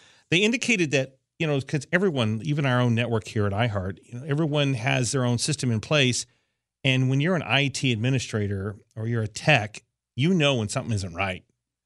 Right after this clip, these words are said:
And because when I asked s-, specifically the F B I, I said, "Well, you know, how's L A U S D's infrastructure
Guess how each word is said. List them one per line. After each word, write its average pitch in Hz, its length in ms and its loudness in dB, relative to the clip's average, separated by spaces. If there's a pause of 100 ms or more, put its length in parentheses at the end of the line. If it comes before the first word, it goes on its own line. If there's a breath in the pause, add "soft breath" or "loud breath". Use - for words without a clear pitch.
(380)
And 123 440 2
because 135 320 0
when 160 100 -2
I 185 100 0
asked 156 260 0
s-, - 120 -4 (200)
specifically 139 640 -2
the 113 160 0
F - 100 -10
B 123 140 0
I, 165 140 0
I - 20 2
said, 127 180 0
"Well, 120 320 -2
you 127 140 -4
know, 113 100 -2
how's 135 320 -2
L 135 140 0
A 131 60 0
U 120 160 0
S 110 100 -4
D's 110 220 -2
infrastructure 113 760 -2